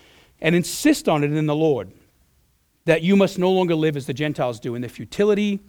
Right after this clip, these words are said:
of their thinking." In both places, Paul uses a pretty forceful language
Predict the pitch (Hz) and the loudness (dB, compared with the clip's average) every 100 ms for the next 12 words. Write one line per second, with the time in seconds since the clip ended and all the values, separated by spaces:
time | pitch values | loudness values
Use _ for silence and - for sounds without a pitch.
0 | _ 147 131 131 123 170 147 107 - _ | _ -8 -4 -6 -4 -4 -4 -8 -16 _
1 | _ _ _ _ _ _ _ _ _ _ | _ _ _ _ _ _ _ _ _ _
2 | _ _ _ _ - 143 165 240 - 247 | _ _ _ _ -12 0 2 2 2 2
3 | 240 - 123 135 - _ _ _ - 190 | 2 0 -6 -8 -14 _ _ _ 0 2
4 | 190 190 214 175 156 143 - 233 220 - | 4 4 2 0 -4 -6 -4 0 0 2
5 | 196 196 - 175 160 151 127 107 - | 4 4 2 -2 0 0 -2 -8 -16